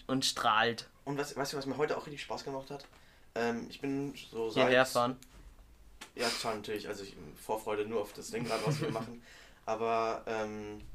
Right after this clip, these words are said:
Speaker 2: ich bin jetzt gerade ganz schön am Rumrödeln, um meine Camping-Sachen zusammenzupacken.
Speaker 1: Oh, Deo.
Speaker 2: Und ich mag das total gerne.
Speaker 1: Packen?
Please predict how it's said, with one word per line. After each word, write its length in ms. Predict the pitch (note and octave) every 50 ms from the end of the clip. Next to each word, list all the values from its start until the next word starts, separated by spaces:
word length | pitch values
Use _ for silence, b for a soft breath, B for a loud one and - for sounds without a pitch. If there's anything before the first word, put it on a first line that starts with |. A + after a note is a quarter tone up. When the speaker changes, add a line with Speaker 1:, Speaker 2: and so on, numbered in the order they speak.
| - - - - - - - - - - - - -
Speaker 2:
ich 100 | A#2+ -
bin 100 | D3 D3
jetzt 120 | C#3 C3+ -
gerade 140 | C3 B2
ganz 160 | B2 B2+ B2 B2
schön 200 | B2+ B2 A#2 -
am 120 | A#2+ A#2
Rumrödeln, 520 | A#2 B2 C#3+ D3 C#3 B2 B2 B2 A#2+ A2+
um 100 | A2 A2 A2+
meine 160 | A2 A2 A2+
Camping-Sachen 520 | A2+ - D#3+ - - B2 A2 A2 G#2+ - -
zusammenzupacken. 760 | - - G#2 G2+ G2+ G2 - - - - - - B2+ C#3 D3 - - - -
Speaker 1:
Oh, 40 |
Deo. 240 | A#2 A2 - A2+ A2+ A2+
Speaker 2:
Und 80 | A2+
ich 120 | A2 - -
mag 140 | C#3 D3+
das 180 | - - - - -
total 220 | - C#3+ C3 B2+
gerne. 300 | B2+ C3 B2+ B2 G#2 - - - - - - - - - - -
Speaker 1:
Packen? 400 | - D#3+ D3+ - C3 D3+ D#3